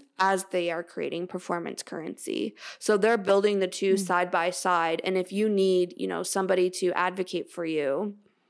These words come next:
Speaker 1: I think it goes without saying men kinda have, like, that jump start on things. And I think this is why,
Speaker 2: Yeah.
Speaker 1: Teg, you mentioned, you know, there might be a guy at work that comes into work,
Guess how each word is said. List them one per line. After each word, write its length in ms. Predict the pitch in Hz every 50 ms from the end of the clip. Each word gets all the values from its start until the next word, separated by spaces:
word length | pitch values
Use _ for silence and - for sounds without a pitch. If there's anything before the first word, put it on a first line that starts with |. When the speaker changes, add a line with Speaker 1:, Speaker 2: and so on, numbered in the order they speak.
| _ _ _ _ _ _ _ _ _ _ _ _ _ _ _ _
Speaker 1:
I 80 | 180 208
think 420 | 196 - 180 180 180 175 - - _ _
it 120 | 185 180
goes 180 | - 185 180 180
without 240 | 180 - 180 175 -
saying 240 | - 190 180 180 185
men 220 | 185 170 175 185
kinda 240 | 185 - 185 180 175
have, 300 | 180 - 185 185 180 180
like, 200 | 180 175 170 -
that 300 | 170 180 170 147 - - - _ _ _ _ -
jump 280 | - - 180 175 165
start 320 | - - - 190 175 170 156
on 180 | 123 131 160
things. 420 | 180 - 156 - - 135 190 185 - -
And 240 | 185 180 175 175 -
I 80 | - 180
think 240 | 175 - 190 190 185
this 180 | - 190 190 -
is 120 | 185 180 180
why, 260 | 185 185 180 175 175 - -
Speaker 2:
Yeah. 280 | - 208 190 175 - - _ _
Speaker 1:
Teg, 200 | - 202 190 180
you 100 | 190 196
mentioned, 400 | 185 180 180 214 - - 185 180
you 80 | 180 180
know, 340 | 175 170 170 170 170 - - - _ _
there 100 | - 202
might 260 | 185 185 180 175 -
be 280 | - 190 180 180 180 175 - -
a 120 | - 190
guy 240 | 180 - 185 185 180
at 180 | 180 175 -
work 220 | - 196 196 180 -
that 120 | - 180 -
comes 320 | - - 190 190 190 185
into 240 | 190 185 190 190 -
work, 400 | - 190 180 180 180 180 -